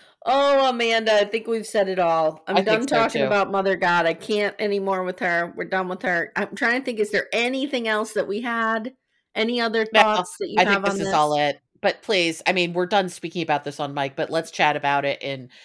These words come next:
Speaker 2: in the Facebook group,
Speaker 1: Let's
Speaker 2: 'cause I
Speaker 1: chat
Speaker 2: know,
Speaker 1: about it.
Speaker 2: I know, I know our girl Lola. Lola was
Speaker 1: Mm-hmm.
Speaker 2: texting me on Thanksgiving going, "You gotta go watch this. This is
Speaker 1: Stephanie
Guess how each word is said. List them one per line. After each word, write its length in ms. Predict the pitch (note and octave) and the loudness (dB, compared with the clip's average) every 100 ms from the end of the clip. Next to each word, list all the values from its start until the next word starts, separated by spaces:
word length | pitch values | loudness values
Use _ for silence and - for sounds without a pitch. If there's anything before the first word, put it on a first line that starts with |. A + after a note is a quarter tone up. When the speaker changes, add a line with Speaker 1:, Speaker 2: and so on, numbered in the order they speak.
| - _ | -20 _
Speaker 2:
in 100 | D3 | -8
the 80 | C#3+ | -8
Facebook 500 | C3+ C#3 C#3 - C3+ | -4 -4 -4 -8 -12
group, 200 | - C3+ | -6 -2
Speaker 1:
Let's 160 | F#3+ F#3+ | 0 0
Speaker 2:
'cause 280 | C3+ B2 - | -2 -4 -2
I 80 | F3+ F#3+ | 0 2
Speaker 1:
chat 80 | |
Speaker 2:
know, 160 | E3+ D#3+ | 2 2
Speaker 1:
about 240 | C#3+ B2 - | 2 -4 -4
it. 160 | - - - | -10 -10 -6
Speaker 2:
I 20 | A3+ B3 | 0 2
know, 120 | A#3 - - | 0 -2 -2
I 80 | G3 | 2
know 180 | G#3 A3 | 6 6
our 100 | G#3 | 4
girl 260 | G3 E3+ | 2 0
Lola. 520 | D3+ D3+ D3 A#2+ A#2 - _ - | 2 2 2 0 0 -10 _ 0
Lola 280 | G3 C#4+ G#4 | 4 6 4
was 200 | C#4 G3+ | 2 -2
Speaker 1:
Mm-hmm. 120 | A3 | 0
Speaker 2:
texting 340 | G#3+ - A#3 | 0 0 -4
me 120 | G#3+ | 0
on 160 | F3+ D3+ | 0 0
Thanksgiving 800 | F3 D#3+ D#3 - C#3+ C#3+ A#2 G#2+ | 0 0 -2 -4 -2 0 -4 -2
going, 320 | D3 C3 B2+ - _ | 0 0 0 -8 _
"You 140 | D3+ | -10
gotta 320 | D#3+ E3+ E3 D3+ | 0 2 2 0
go 180 | D#3+ | -2
watch 380 | C3+ B2+ B2 - | -2 -2 -4 -6
this. 220 | - - - | -12 -12 -6
This 220 | D3+ C3+ | -6 -4
is 60 | |
Speaker 1:
Stephanie 240 | A#3 A#3+ | 0 0